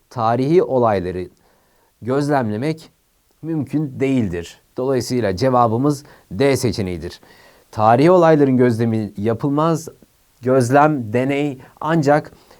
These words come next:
ispatlanabilir bilim dallarında kullanılabilen bir, e, yöntemdir.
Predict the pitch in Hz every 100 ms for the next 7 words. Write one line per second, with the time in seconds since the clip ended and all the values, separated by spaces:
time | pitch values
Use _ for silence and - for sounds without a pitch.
0 | _ 127 - - 135 135 139 147 127 147
1 | 160 117 - _ _ _ 117 123 110 107
2 | 101 104 98 98 - 107 104 101 95 101
3 | 95 101 101 - _ _ _ _ - 95
4 | 95 101 98 101 95 - -